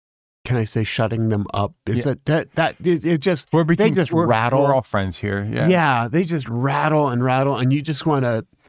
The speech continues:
Speaker 2: I
Speaker 1: you,
Speaker 2: saw an example
Speaker 1: you just
Speaker 2: of
Speaker 1: wanna
Speaker 2: this.
Speaker 1: have them grab the mic.
Speaker 2: Yeah.
Speaker 1: I mean,
Speaker 2: <laughs> Maybe not that.
Speaker 1: <laughs>
Speaker 2: Yikes. Um, I, Kim showed me this video yesterday.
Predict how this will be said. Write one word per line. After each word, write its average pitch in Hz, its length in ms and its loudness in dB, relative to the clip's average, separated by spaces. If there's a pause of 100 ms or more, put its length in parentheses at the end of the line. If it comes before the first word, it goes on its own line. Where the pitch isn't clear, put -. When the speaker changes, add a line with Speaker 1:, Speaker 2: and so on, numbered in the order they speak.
(1300)
Speaker 2:
I 104 60 0
Speaker 1:
you, 156 120 2
Speaker 2:
saw 110 200 0
an 98 80 -2
example 90 300 -2
Speaker 1:
you 208 60 2
just 254 200 2
Speaker 2:
of 190 60 2
Speaker 1:
wanna 170 240 4
Speaker 2:
this. 127 100 -8
Speaker 1:
have 151 260 2
them 131 280 0
grab 127 340 2
the 107 80 -2
mic. 101 380 -4
Speaker 2:
Yeah. 120 200 2
Speaker 1:
I 127 60 0
mean, 139 520 2
Speaker 2:
<laughs> - 40 -6
Maybe 151 200 2
not 110 180 -2
that. 240 380 6
Speaker 1:
<laughs> - 60 -6
Speaker 2:
Yikes. 180 960 -2 (260)
Um, 117 380 2 (380)
I, 120 480 4 (340)
Kim 135 260 0
showed 123 200 0
me 110 80 0
this 98 120 -4
video 101 300 0
yesterday. 85 640 -4